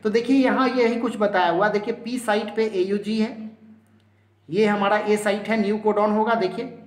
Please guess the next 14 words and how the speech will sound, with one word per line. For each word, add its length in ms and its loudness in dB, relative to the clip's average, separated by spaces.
मान 220 2
लीजिए 220 0
एयूजी 440 2
वाला 200 4
site 360 -2
जो 60 2
है 140 2
यहाँ 180 2
से 160 -6
start 380 -2
हुआ, 160 2
और 200 2
ये 120 4
जब 240 -2